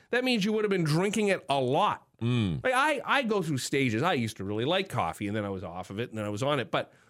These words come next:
Speaker 1: I know people who can't stand the taste of it, but drink it every day.
Speaker 2: Yeah, and I think that's why you add cream and sugar. They're t-, adding anything
Speaker 1: Yeah.
Speaker 2: to try and,
Speaker 1: Get rid of the coffee
Speaker 2: you know,
Speaker 1: taste.
Speaker 2: get rid of some of that bitterness
Speaker 1: It's ridiculous.
Speaker 2: that's in the coffee. And, and I,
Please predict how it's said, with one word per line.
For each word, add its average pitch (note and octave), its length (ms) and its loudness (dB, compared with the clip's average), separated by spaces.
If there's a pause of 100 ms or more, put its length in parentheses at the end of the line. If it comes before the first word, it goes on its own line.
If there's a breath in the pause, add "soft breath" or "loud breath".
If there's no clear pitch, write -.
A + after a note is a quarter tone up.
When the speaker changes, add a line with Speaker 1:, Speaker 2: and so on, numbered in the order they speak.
(120 soft breath)
Speaker 1:
I A#3+ 140 2
know D4 140 0
people G3 260 0
who G3 100 2
can't G#3+ 320 -2
stand B3 260 -2
the G3 60 -2
taste C#4 380 -4
of C#3 80 0
it, - 140 -4
but F3 180 -2
drink A#3+ 300 0
it G3+ 80 2
every A3 280 0
day. F#3+ 380 0 (180)
Speaker 2:
Yeah, G2+ 340 2 (160)
and F3+ 200 2
I D3+ 100 4
think C3 180 0
that's A#2 180 0
why G2+ 180 6
you F#2 200 4
add F#2 300 2
cream G2 300 2
and D#2+ 120 0
sugar. G2+ 380 2
They're E2+ 120 2
t-, A#2+ 420 2
adding A#2+ 260 2
anything G#2 460 0 (140)
Speaker 1:
Yeah. C4 240 0 (120)
Speaker 2:
to G#2+ 100 -2
try G2 280 4
and, F#2 200 2
Speaker 1:
Get G2+ 120 0
rid F#3 100 -2
of G3 60 0
the G3 80 -2
coffee G#3 220 2
Speaker 2:
you F#3 80 2
know, - 40 2
Speaker 1:
taste. F#2 320 -2
Speaker 2:
get G#2 160 0
rid G2+ 160 2
of F2+ 140 0
some G#2+ 200 2
of F#2+ 80 4
that F2+ 240 -2
bitterness G#2+ 600 2
Speaker 1:
It's - 160 -8
ridiculous. A3 560 -2
Speaker 2:
that's F2+ 180 0
in F2+ 120 2
the E2 80 0
coffee. G2 480 2
And, A#3+ 160 2
and A3+ 200 2
I, G3+ 140 -2